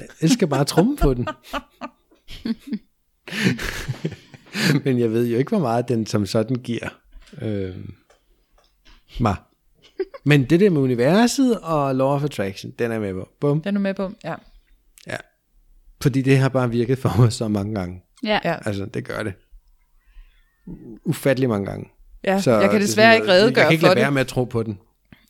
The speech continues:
Speaker 2: Jeg, jeg kan ikke redegøre for det, men det er, altså, det er jo også noget kvantebiologi. Altså, det, det, altså kvantefysik og sådan noget, altså, det er jo bevisligt
Speaker 1: Ja, men det tænker jeg bestemt også,
Speaker 2: videnskabeligt,
Speaker 1: det er.
Speaker 2: at
Speaker 1: Ja,
Speaker 2: det er
Speaker 1: ja.
Speaker 2: sådan, at det fungerer.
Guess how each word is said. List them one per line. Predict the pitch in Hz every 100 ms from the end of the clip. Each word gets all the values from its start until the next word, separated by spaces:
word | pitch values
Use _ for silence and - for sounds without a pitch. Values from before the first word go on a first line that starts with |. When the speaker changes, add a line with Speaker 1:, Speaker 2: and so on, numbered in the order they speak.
| -
Speaker 2:
Jeg, | 170 190
jeg | 160 180
kan |
ikke | 202 180
redegøre | 185 180 165
for | 170
det, | 165
men | 165 147
det |
er, | 127 -
altså, | 180 -
det | 165
er |
jo | 165 156
også | 165
noget | 208 180 156 147
kvantebiologi. | 180 180 190 180 160 165 185 175 - _ _ _ _ -
Altså, | 175 - -
det, | 180 -
det, | 190 156 185 -
altså | 185
kvantefysik | - 175 202 - 180 190
og | 196
sådan | -
noget, | 165
altså, | 170 -
det | 175 139
er |
jo | 185 214 208
bevisligt | 202 185 220 147 127 139
Speaker 1:
Ja, |
men | 143
det | 113
tænker | 190 196
jeg | -
bestemt | 175 220 202 180
også, |
Speaker 2:
videnskabeligt, | 180
Speaker 1:
det | 214
er. | -
Speaker 2:
at | 107
Speaker 1:
Ja, | -
Speaker 2:
det | 165
er |
Speaker 1:
ja. | 139
Speaker 2:
sådan, | 127 175 170 -
at | 175 175
det | 165
fungerer. | 165 165 - 170